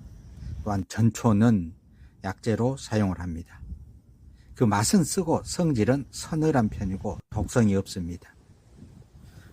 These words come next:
함유하고 있는 성분은 전초의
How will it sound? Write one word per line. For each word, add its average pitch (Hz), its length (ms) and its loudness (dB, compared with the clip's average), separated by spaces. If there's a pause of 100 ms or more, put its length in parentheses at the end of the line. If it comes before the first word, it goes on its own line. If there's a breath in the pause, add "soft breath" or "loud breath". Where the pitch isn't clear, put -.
(160)
함유하고 101 440 2
있는 90 220 -2
성분은 92 560 -2 (420 loud breath)
전초의 117 640 2